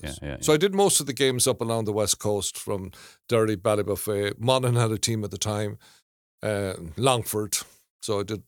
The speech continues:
Speaker 2: did all those games, yeah.
Speaker 1: Right, right, right. Very good.
Speaker 2: It was good, good fun.
Speaker 1: A way to get known around the country anyway.
Speaker 2: Ah, no.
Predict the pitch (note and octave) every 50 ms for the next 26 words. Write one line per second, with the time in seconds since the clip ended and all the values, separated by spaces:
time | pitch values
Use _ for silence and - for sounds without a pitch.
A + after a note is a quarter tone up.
0 | _ - D#3 C#3 B2 - - A#2+ G#2+ F2+ F2+ F2 E2+ - - - - - - -
1 | - F2+ - - - D#2+ D#2+ - - - - - - - E2 - - - - -
2 | - - - - _ - - A2 A2 G2+ - B2+ G2 A2+ A#2 - - - C3+ B2
3 | - G#3 F3 - - C#3 A2+ G2 - - _ - C3+ C#3 C#3+ C#3+ C3+ - B2 B2
4 | B2 B2 A#2 A#2+ A2+ A2 G#2+ G#2 G2+ G2+ - - A#2 A#2 - A2 G2 G2 A2 A2
5 | G2+ F2 A2 A#2+ B2+ B2+ C3 B2+ A#2+ A#2 A2+ A2+